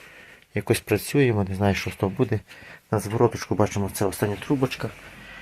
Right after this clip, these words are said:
Оце тільки труби на звороточку. Тобто ця звороточка така. Все. Отака у нас котельня сьогодні крупна.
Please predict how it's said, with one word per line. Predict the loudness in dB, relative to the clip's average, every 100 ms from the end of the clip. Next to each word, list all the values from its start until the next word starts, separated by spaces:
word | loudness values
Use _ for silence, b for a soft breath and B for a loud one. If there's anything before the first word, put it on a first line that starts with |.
| B
Оце | -8 0 0
тільки | 0 -2 -2
труби | -2 0 2
на | 2
звороточку. | 0 -2 -2 -6 -16 -16 -8
Тобто | -8 -8
ця | -4 -4
звороточка | -2 -4 -6 -8 -14 -16
така. | -18 -16 -16 -16 _ _ _
Все. | -16 -8 -8 B B B B B B B B B -14
Отака | -12 -4 -2
у |
нас | -2
котельня | -6 -4 -2 -2
сьогодні | -4 -4
крупна. | -6 -8 -6